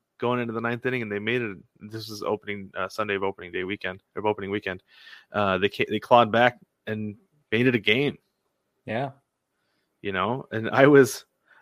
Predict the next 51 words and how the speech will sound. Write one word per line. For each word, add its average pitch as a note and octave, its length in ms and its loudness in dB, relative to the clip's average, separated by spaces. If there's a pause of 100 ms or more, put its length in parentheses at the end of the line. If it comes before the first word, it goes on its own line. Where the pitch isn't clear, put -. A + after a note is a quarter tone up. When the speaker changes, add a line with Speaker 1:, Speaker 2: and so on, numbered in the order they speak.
(100)
Speaker 1:
I B2 120 10
was B2+ 220 10 (280)
in C#3 260 2
one C3 120 4
of B2+ 60 2
the A#2+ 80 4
tunnels A#2+ 420 -2
waiting A2+ 300 0
for G#2 260 -10 (220)
Wilson A2 320 -2
to G2+ 80 0
run G#2+ 160 2
the G2+ 80 -4
bases G2+ 520 -2
as G#2+ 300 -4
they're G#2 140 0
coming G#2 320 -4
back, A2 240 2
and A2+ 80 4
I - 20 0
was G#2+ 100 -4
like, A2 120 -4
"Are C3+ 40 -4
you G3+ 100 -6
kidding F#3+ 280 0
me? F3+ 80 -2
I'm F#3 60 -4
gonna E3 120 -4
miss D3 300 -6 (400)
this D3 220 0
historic D#3 440 8
Speaker 2:
<laughs> - 60 -8
Speaker 1:
comeback D#3+ 380 2 (500)
because C3+ 160 2
Speaker 2:
Yeah. E3+ 100 6
Speaker 1:
I'm C#3+ 40 2
standing C#3 200 2
here C3 100 4
waiting C3+ 320 8
for C3+ 100 0
you C3+ 140 2
to B2+ 40 -2
run C#3 160 2
the C3 80 0
bases." C#3+ 400 -2
<laughs> - 580 4
Speaker 2:
Yeah. D#3 360 4 (680)
<laughs> G3 360 8 (680)
So G3 400 10
I F3 120 6
guess G#3+ 360 6